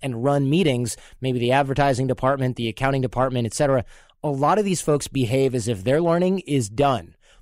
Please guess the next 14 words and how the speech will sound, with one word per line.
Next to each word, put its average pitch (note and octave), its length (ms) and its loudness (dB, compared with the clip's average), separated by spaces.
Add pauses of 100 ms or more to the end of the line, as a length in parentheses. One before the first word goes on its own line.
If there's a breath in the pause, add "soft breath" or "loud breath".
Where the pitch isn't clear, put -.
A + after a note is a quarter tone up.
(100)
There's D#3 200 0
nothing G#3 260 2
left F3+ 220 2
in F3 80 0
their E3+ 160 2
craft D3 320 0
to D#3 80 2
master. A#2 440 -2
There's G#2 180 -4
no C#3 120 2
new E3+ 140 2
ground C3 360 0
to C3 80 -2
break. B2+ 360 0